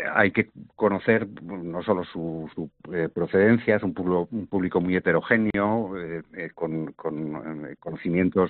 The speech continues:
eh, muy distintos. Hay gente que es muy erudita, que conoce muy bien el edificio, hay gente que apenas tiene referencias sobre él, más allá de, de su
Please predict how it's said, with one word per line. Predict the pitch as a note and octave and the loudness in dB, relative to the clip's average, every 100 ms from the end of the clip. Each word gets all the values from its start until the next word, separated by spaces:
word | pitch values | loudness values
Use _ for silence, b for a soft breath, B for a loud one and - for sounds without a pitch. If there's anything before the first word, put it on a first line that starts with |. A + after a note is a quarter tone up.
| - | 0
eh, | E2+ E2 E2+ | -2 -2 -2
muy | E2 | -2
distintos. | E2 D#2 A2+ A#2+ B2+ A#2+ | -4 -2 -2 2 2 2
Hay | F2+ | -2
gente | F2 D#2+ E2 | -4 -8 -8
que | E2+ | -8
es | F2 | -6
muy | E2 | -4
erudita, | E2 F2+ A#2 A2 A2 | -2 2 0 0 -4
que | - | -4
conoce | F2 D#2+ | -6 -4
muy | E2+ E2 | -2 0
bien | E2+ | 0
el | E2+ | -2
edificio, | E2+ - - G#2+ | -4 -6 0 0
hay | |
gente | - F2+ F#2 E2+ B B B B B B B _ | 0 0 2 0 B B B B B B B _
que | F2+ E2+ | 0 2
apenas | G2 F#2+ F#2 | 4 4 4
tiene | F#2+ F2+ | 0 0
referencias | F2 E2+ F2 F#2+ - F#2 F2 - | 0 0 0 0 2 0 0 -4
sobre | F2 D#2+ E2+ G2+ | -4 0 2 4
él, | G2+ F2 E2 | 4 2 -2
más | E2 E2+ | -4 -4
allá | E2 E2+ E2+ | 0 0 2
de, | D#2+ D2+ D2+ D2 | 0 -2 -4 -4
de | D2+ | -6
su | - D#2 D2+ | -4 -6 -6